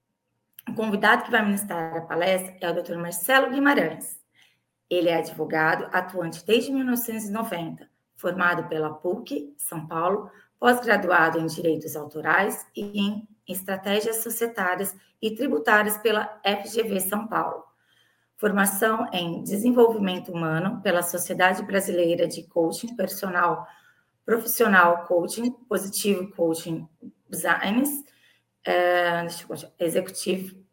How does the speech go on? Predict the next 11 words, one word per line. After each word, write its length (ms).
Coaching 760
Advanced 680
Sales 480
Strategies, 760
é, 440
pela 260
Sociedade 640
Brasileira 1000
de 520
Neurolinguística. 1000
Pra-, 380